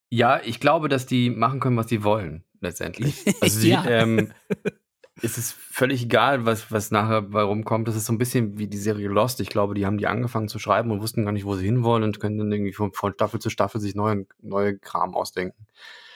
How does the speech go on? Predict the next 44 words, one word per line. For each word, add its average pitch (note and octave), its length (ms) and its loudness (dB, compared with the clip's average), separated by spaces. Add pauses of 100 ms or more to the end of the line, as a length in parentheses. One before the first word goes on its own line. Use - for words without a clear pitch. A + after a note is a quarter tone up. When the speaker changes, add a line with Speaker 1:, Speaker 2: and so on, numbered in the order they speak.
(220)
Speaker 2:
Mhm. C#3+ 180 4
Speaker 1:
Aber - 140 4
das C#3 100 2
ist - 40 4
ja E3 40 6
das D#3 120 4
Schöne, G3+ 280 2
ne? G2+ 200 4
Die A2+ 100 4
Macher C3 460 4
bestimmen B2 400 0
halt, A#2 220 0
was A2 160 -2
dann G#2+ 180 0
halt G#2 160 0
zur G#2 180 0
Realität G2+ 540 -2
wird D2 160 -8
in - 80 -14
dieser - 180 -18
Serie, - 380 -14
ne? G#2 80 -12
Und - 260 -16
dann, F2 340 -16
ähm, F2 380 -12 (880)
finde F2+ 220 -6
das - 160 -10
schon, F2 240 -10
schon F2 420 -10
auch - 140 -14
sehr - 140 -8
interessant. - 320 -10 (260)
Ich - 80 -20
find, B2+ 260 0
ich - 100 -12
find, B2+ 320 -2
die A2+ 340 -4
Folgen A#2 300 2
haben A2 120 4
in G2 80 0
Einzelnen A#2 360 0
halt A#2+ 120 0
immer A2 180 0
sehr, G2+ 300 0